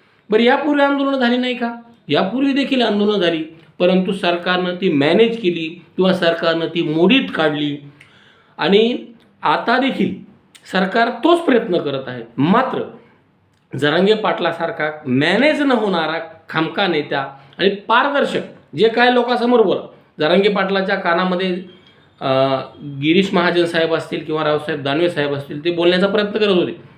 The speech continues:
ते म्हणले, "अजिबात नाही, हा, अजिबात जमणार नाही, कानात बोलायचं नाही, जे काय बोलायचं मीडियासमोर आणि लोकांसमोर बोला." म्हणजे ही पारदर्शकता लोकांना पटलेली आहे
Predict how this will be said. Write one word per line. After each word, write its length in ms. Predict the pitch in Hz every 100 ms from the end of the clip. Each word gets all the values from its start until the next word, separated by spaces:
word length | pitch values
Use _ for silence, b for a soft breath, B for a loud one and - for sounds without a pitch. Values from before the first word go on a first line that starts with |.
| -
ते 60 | 190
म्हणले, 220 | 196 196
"अजिबात 280 | 180 185 180 147
नाही, 120 | 156
हा, 140 | 160
अजिबात 400 | 151 165 175 180
जमणार 340 | 180 156 139 123
नाही, 140 | 123
कानात 240 | 156 170
बोलायचं 360 | 175 170 143 135
नाही, 120 | 131
जे 120 | 156
काय 120 | 175 175
बोलायचं 360 | 180 185 190
मीडियासमोर 500 | 190 175 175 175 175
आणि 180 | 180 180
लोकांसमोर 460 | 170 170 151 147 120
बोला." 240 | 98 - b b b b b b b _ _
म्हणजे 180 | 165 185
ही 100 | 262
पारदर्शकता 720 | 233 220 226 240 - 240 262
लोकांना 280 | 226 226 247
पटलेली 500 | - 196 240 226 165
आहे 220 | 107 -